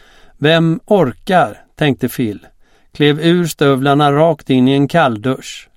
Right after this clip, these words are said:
Lukta gott, grötfrukost, godaste kaffet. Kläder på och studs ner för trappan. En ny dag i kulturens tjänst.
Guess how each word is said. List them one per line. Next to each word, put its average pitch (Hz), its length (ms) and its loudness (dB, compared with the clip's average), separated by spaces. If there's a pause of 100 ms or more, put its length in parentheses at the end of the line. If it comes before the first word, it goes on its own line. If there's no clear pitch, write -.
Lukta 117 480 -4
gott, 131 260 -2 (340)
grötfrukost, 135 1120 -4
godaste 160 920 -2
kaffet. - 680 -6 (140)
Kläder 175 600 -2
på 123 360 -8 (120)
och 127 140 -10
studs - 400 -2
ner 160 160 0
för 156 160 -8
trappan. 110 580 -4 (540)
En 202 240 2
ny 156 280 4
dag 117 460 -2 (100)
i 151 120 -2
kulturens 123 760 -2
tjänst. - 540 -6